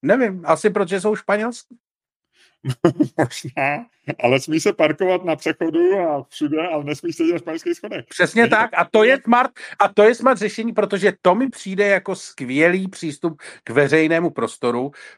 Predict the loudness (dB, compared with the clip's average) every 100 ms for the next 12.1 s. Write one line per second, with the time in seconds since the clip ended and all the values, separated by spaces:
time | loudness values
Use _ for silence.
0 | -2 -2 0 0 2 4 6 4 2 _
1 | _ -4 0 2 2 2 0 0 4 2
2 | 4 2 2 -2 0 0 2 0 0 -2
3 | -2 -4 -4 -4 -2 0 0 0 -2 -2
4 | 0 2 2 0 _ _ _ _ _ _
5 | _ _ _ -8 -8 -10 _ _ -4 -2
6 | -6 -8 -14 _ _ _ -2 -2 0 -4
7 | -2 -4 -4 -8 -2 0 0 2 2 2
8 | 2 2 0 0 0 -2 -6 -4 -2 -4
9 | -6 -6 -6 -4 -2 -2 -4 -6 -6 -6
10 | -4 -4 -4 -8 -8 -8 -6 -6 -6 -4
11 | -6 -6 -8 -10 -10 -10 -8 -8 -6 -8
12 | -10